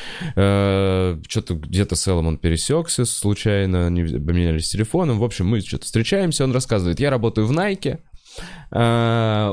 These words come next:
у меня есть маза брать кроссовки, э, э, с тридцатипроцентной скидкой». То есть, грубо говоря, мы сейчас вкладываем, типа, вот, короче, реализовывать.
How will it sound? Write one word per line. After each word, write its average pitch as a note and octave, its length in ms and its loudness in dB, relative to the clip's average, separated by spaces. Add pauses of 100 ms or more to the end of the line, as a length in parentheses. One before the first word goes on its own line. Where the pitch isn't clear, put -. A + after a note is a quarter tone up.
(140)
у A#2 80 0
меня C#3+ 220 2
есть C3 180 -4
маза D#3 280 2
брать B2+ 360 0
кроссовки, B2 720 0
э, F2 160 0 (340)
э, F2 1300 2
с - 100 -6
тридцатипроцентной G2+ 760 2
скидкой». - 540 -6 (600)
То B2 120 4
есть, G2 120 2
грубо A#2 280 2
говоря, G2+ 360 2
мы G#2+ 160 2
сейчас G2+ 380 -2
вкладываем, E2+ 640 0
типа, C#2 440 -2
вот, A2 220 0
короче, A2+ 340 0
реализовывать. A#2+ 840 -2